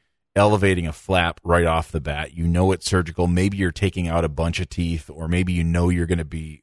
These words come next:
uh, you're gonna be doing an alveoloplasty or taking some bone away. And that's, that's one kind of extraction. It's a, it's a whole, really and truly, when you think about it, it's a whole different ball of wax than the extra-, the single tooth extraction or the, or the couple teeth extraction where,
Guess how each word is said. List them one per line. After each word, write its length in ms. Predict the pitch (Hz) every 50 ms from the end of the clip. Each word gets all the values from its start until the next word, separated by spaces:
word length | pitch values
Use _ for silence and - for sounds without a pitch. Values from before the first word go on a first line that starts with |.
| _ -
uh, 140 | 76 73 71
you're 140 | 85 87 85
gonna 160 | 90 85 80
be 160 | 76 85 82
doing 320 | 76 76 87 87 87 82
an 220 | 80 76 76 73 - -
alveoloplasty 920 | 78 78 80 76 82 82 80 80 78 - - 78 76 76 73 - - 76 71
or 40 | 71
taking 320 | - - 85 76 80 69
some 160 | - 78 73
bone 260 | 65 - 78 80 78
away. 320 | 78 76 73 71 73 73 - _ _ _ _ _ _ _ _ _
And 140 | - 123 123
that's, 280 | 135 143 147 - - -
that's 420 | - 143 165 185 - - - - - _ 135 113
one 240 | 104 113 113 113 107
kind 200 | - 104 101 98
of 80 | 92 87
extraction. 640 | 85 - - - 98 92 90 87 - - 95 90 90 87
It's 200 | 98 101 - -
a, 100 | 123 120
it's 140 | 120 - -
a 60 | 131
whole, 300 | 90 - - 202 214 185 - 139
really 240 | 143 214 262 277
and 60 | 202 147
truly, 180 | - 180 147
when 120 | 113 104 95
you 40 |
think 200 | - - 135 117
about 260 | 98 73 73 67 69 67
it, 100 | 69 - _ _ _ _ _ _
it's 80 | - -
a 60 | 165
whole 220 | 131 165 208 214
different 380 | 170 160 175 - 180 175 151 117
ball 260 | 113 113 117 117 110
of 80 | 98 82
wax 400 | 80 76 76 82 98 - - -
than 140 | 101 90
the 100 | 87 85
extra-, 300 | 82 - - - 101 85
the 120 | 87 87 87
single 340 | - - 110 104 101 101 95
tooth 280 | - - 98 92 -
extraction 640 | 95 - - - 87 78 80 80 78 - - 87 87
or 240 | 82 73 90 90 87
the, 240 | 82 82 80 78 71 - _ _ _ _ _ _ -
or 120 | 101 95
the 100 | 87 90
couple 380 | 85 - - 113 101 - 92 92
teeth 280 | - - 98 90 82 -
extraction 640 | 85 - - - 87 82 80 82 - - - 87 82
where, 200 | 80 82 85